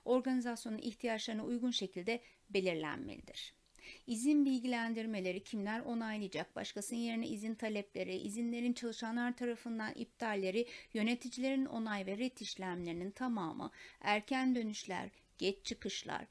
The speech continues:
sene başında izin planlamaları, bu planların uygulanması gibi süreçlerin tamamı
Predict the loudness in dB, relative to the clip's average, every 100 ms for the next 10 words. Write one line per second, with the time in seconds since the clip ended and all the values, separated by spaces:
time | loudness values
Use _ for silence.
0 | -16 -16 -4 0 2 2 2 2 2 0
1 | 0 -2 0 -2 0 -2 -2 -2 -4 -4
2 | -6 -2 0 2 2 0 -2 -2 -4 0
3 | 0 0 -2 -2 -4 -4 -6 -8 -16 _
4 | 0 2 4 0 -2 -10 -14 -2 2 2
5 | 2 2 4 4 4 4 4 4 2 0